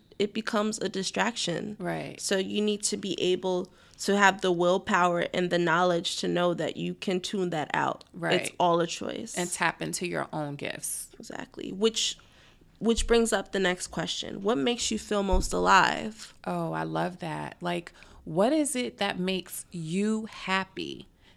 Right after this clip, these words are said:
Speaker 2: Think about what it is that you like to do versus what it is that you think you should be doing.
Speaker 1: Right.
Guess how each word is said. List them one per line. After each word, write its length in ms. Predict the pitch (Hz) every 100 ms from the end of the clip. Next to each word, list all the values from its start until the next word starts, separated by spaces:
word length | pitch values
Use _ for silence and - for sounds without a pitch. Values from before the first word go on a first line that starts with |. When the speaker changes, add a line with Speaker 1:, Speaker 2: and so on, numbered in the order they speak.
| -
Speaker 2:
Think 180 | 214 269
about 280 | 208 214 -
what 160 | 196
it 100 | 202
is 240 | 190 185 -
that 260 | 180 170
you 60 | 185
like 340 | 156 160 180 -
to 120 | 202
do 400 | 185 214 220 226
versus 460 | 170 175 - 175 165
what 220 | 160 175
it 120 | 170
is 180 | 160 165
that 180 | 160 -
you 100 | 165
think 340 | - 160 -
you 80 | 156
should 420 | - - 180 160
be 120 | 135
doing. 440 | 127 - - - 196
Speaker 1:
Right. 420 | 190 - - -